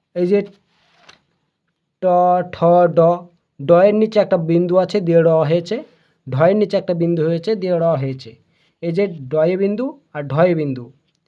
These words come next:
মধ্যাহ্ন স, দন্তের স, হ, ডয়ে বিন্দু র, ঢয়ে বিন্দু র, মধ্যাহ্ন স, দন্তের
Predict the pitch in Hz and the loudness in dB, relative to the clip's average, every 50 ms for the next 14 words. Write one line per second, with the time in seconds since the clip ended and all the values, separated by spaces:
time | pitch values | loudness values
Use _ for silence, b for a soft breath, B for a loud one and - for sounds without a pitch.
0 | _ _ _ _ _ _ _ _ - 175 262 - 185 190 170 165 185 190 202 208 | _ _ _ _ _ _ _ _ -18 -12 -8 -6 -4 -4 0 0 2 2 2 2
1 | 185 - - - 202 208 208 220 220 - _ _ _ _ _ _ _ _ _ 139 | 0 -2 0 2 2 2 2 0 -4 -14 _ _ _ _ _ _ _ _ _ -2
2 | 143 170 180 185 185 208 175 165 - - 202 208 208 208 226 - _ _ _ _ | 0 0 2 2 0 -2 -2 -2 -2 0 2 2 2 0 -4 -12 _ _ _ _
3 | _ _ _ _ _ _ - - - - 165 196 196 190 190 208 220 - _ _ | _ _ _ _ _ _ -20 -14 -2 0 2 4 4 2 0 -4 -8 -14 _ _
4 | _ _ _ _ _ - 135 165 165 170 196 196 202 196 185 165 156 151 156 160 | _ _ _ _ _ -6 0 2 4 4 4 2 0 0 0 0 0 0 0 0
5 | 170 208 262 - _ _ _ _ 143 151 170 185 180 180 175 170 170 160 185 220 | 0 -2 -4 -8 _ _ _ _ -4 0 0 2 2 2 2 0 0 0 0 0
6 | 233 190 135 113 - _ _ _ _ _ _ _ _ _ _ _ _ _ _ _ | 0 0 -2 -4 -8 _ _ _ _ _ _ _ _ _ _ _ _ _ _ _
7 | - 165 170 170 160 180 190 214 214 175 - - 202 208 202 208 220 - _ _ | -4 -2 -2 0 2 2 2 2 2 0 0 2 2 4 4 2 -2 -8 _ _
8 | _ _ _ - 147 165 170 190 180 208 202 170 | _ _ _ -6 -2 0 0 0 2 0 -2 -2